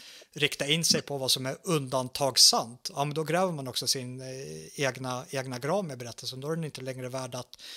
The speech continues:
återberätta i samma betraktelse, för klientelet som kan drömma sig bort i det är, är borta helt enkelt, för det är för få i konsumentutbudet.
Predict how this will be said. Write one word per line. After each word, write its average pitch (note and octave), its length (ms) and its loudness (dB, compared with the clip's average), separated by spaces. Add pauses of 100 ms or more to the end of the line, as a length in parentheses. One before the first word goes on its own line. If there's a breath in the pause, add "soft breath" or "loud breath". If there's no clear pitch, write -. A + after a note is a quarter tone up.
(120)
återberätta D3 680 0
i C3 80 2
samma C3 500 0 (160)
betraktelse, D3 600 -2
för C3 320 -2 (480 soft breath)
klientelet D3+ 640 2
som C3+ 300 2
kan C3 380 -4
drömma C3 260 0
sig B2 160 4
bort E3 260 -6
i D#3 60 -2
det B2+ 100 -6
är, B2 380 -10 (540)
är D3 100 -2
borta D3 320 0
helt B2+ 280 -2
enkelt, A2 280 -12
för - 100 -6
det B2 100 -4
är A#2+ 40 -4
för C3 160 -2
få C3+ 320 -4
i A#2+ 180 -8
konsumentutbudet. C3+ 1200 -4